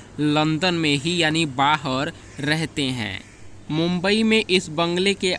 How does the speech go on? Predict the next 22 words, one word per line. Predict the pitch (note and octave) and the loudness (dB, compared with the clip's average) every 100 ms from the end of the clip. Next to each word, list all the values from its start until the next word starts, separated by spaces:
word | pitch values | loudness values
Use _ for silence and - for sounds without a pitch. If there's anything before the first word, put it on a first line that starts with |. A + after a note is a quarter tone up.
| - | 0
अलावा | D#3 D#3+ F3+ F3+ F3 F3 - | 2 4 4 4 4 2 0
उनका | D#3+ D#3 D#3+ E3+ E3 | -2 -2 0 2 2
एक | E3 D#3+ D#3 | 2 -2 0
ऑफिस | C#3+ C#3 F#3 F#3+ | 0 2 0 0
था | F3+ D3 D#3+ - - - - | 0 0 0 -6 -18 -14 -4
जिसका | D3 D3 - F3 | 0 0 4 2
नाम | E3 D3+ F3 | 6 4 2
था | - F3 - | 2 2 2
पेंटा | D#3+ D3 D3 E3 D#3 | 2 2 2 4 2
हाउस | D3 B2 C3 A2+ - - | 4 4 4 0 -6 -2
और | C#3+ D3 | 0 0
ये | D3+ D#3+ | 0 2
मुंबई | D3+ D3+ C#3+ E3+ - | 0 0 0 0 0
के | F3 D#3+ | -4 -2
पाली | - C#3+ D3 F3+ | 2 2 4 2
हिल | F3+ C3+ C#3 E3+ - - - C#3 | 4 4 2 -2 -10 -20 -8 0
बांद्रा | C3+ C#3+ D3+ D3+ F3 | 4 6 6 4 4
में | D#3 C3+ D#3 F3+ - - | 6 4 2 -2 -14 -10
बना | C3+ D#3 F3 E3 | 0 2 4 4
हुआ | C#3 B2 B2 | 4 2 0
था | - A#2+ G#2+ - - - | 0 -2 -2 -2 -10 -8
और | C#3 C#3+ | 0 0